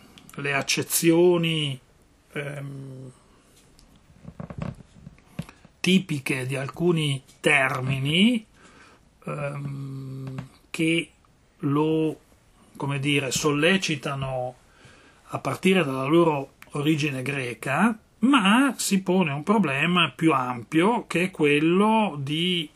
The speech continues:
ehm, vedere se nell'antichità greca, di nuovo,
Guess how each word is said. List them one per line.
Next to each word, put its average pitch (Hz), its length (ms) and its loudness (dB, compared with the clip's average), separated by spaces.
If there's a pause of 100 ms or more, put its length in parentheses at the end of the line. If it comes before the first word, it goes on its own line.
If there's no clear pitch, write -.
ehm, 139 520 -8
vedere 156 1000 4
se 151 680 2 (1200)
nell'antichità 160 920 0
greca, 147 680 -2
di 147 140 -6
nuovo, 139 800 -2